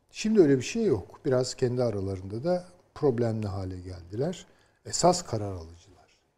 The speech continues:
Yani bu Peter Sellers'ın bir filmi vardır. İşte Being There galiba. Son filmiydi galiba o.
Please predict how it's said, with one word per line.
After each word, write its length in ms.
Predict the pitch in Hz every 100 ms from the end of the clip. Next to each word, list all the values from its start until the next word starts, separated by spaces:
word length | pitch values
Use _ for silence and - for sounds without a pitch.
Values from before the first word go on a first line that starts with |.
| _
Yani 300 | 120 123 120
bu 200 | 143 147 - _ _ _ _
Peter 280 | - 175 190
Sellers'ın 720 | 139 165 160 131 - 120 107
bir 60 | 120
filmi 440 | - 120 117 123
vardır. 540 | 113 101 92 95 - -
İşte 380 | _ _ _ 120 113 _ _ _ _ -
Being 260 | 135 135 131
There 300 | - 127 120
galiba. 140 | 101 95
Son 240 | - 151 156
filmiydi 540 | - 110 101 98 95
galiba 420 | 98 101 98 95
o. 240 | 98 110